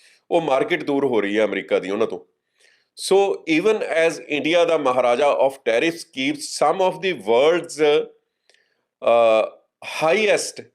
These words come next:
trade barriers। ਸੋ ਪੀਟਰ ਨਵਾਰੋ ਇਹ ਵੀ ਕਹਿੰਦੇ ਨੇ ਕਿ, ਅਹ, ਇੰਡੀਆ ਮਹਾਰਾਜਾ, ਸੋ, ਅਹ, ਉਹ ਕਹਿੰਦੇ ਨੇ ਕਿ India's sky high tariffs cost ਯੂਨਾਈਟਿਡ ਸਟੇਟਸ ਜੌਬਸ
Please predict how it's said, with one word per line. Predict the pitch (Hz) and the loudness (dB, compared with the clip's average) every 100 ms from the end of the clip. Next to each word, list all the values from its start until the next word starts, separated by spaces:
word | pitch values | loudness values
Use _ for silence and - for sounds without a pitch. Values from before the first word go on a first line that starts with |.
| _ _ | _ _
trade | 143 139 104 | -2 -2 0
barriers। | 98 85 90 82 - - _ _ _ _ _ _ _ _ | 0 0 0 -6 -10 -20 _ _ _ _ _ _ _ _
ਸੋ | - - 143 135 - - | -12 -2 2 2 -2 -8
ਪੀਟਰ | 135 143 | -6 -4
ਨਵਾਰੋ | 143 135 131 | 0 2 4
ਇਹ | 123 | 2
ਵੀ | 156 | 0
ਕਹਿੰਦੇ | 147 143 160 | -2 0 -2
ਨੇ | 151 | -2
ਕਿ, | 156 151 151 147 151 _ _ _ _ _ - | -2 0 0 -2 -6 _ _ _ _ _ 0
ਅਹ, | 120 120 120 - - | 4 4 4 0 -4
ਇੰਡੀਆ | 143 147 180 175 170 | -4 -2 0 2 2
ਮਹਾਰਾਜਾ, | 123 120 113 127 156 139 - _ _ _ _ | 0 0 0 2 4 2 -2 _ _ _ _
ਸੋ, | - 170 180 175 - _ - | -2 2 2 0 -4 _ -2
ਅਹ, | 135 131 131 - | 2 4 2 0
ਉਹ | 160 | -4
ਕਹਿੰਦੇ | 151 170 202 | -2 0 0
ਨੇ | 196 | 0
ਕਿ | 196 185 - 151 | -2 -2 -2 -4
India's | 165 185 175 | 0 0 0
sky | 151 - - 131 147 | -2 -6 0 0 2
high | 156 156 | 0 0
tariffs | 147 123 120 147 151 - _ _ | -2 0 0 0 -4 -14 _ _
cost | 131 127 135 - - 156 147 143 - _ _ _ _ _ - | 2 4 2 -2 -6 -2 -2 -2 -10 _ _ _ _ _ -4
ਯੂਨਾਈਟਿਡ | 127 135 135 139 151 | 0 2 2 0 -2
ਸਟੇਟਸ | 135 - 139 135 - | -6 -4 -2 -2 -6
ਜੌਬਸ | - 113 113 131 143 - | -2 2 2 2 -2 -12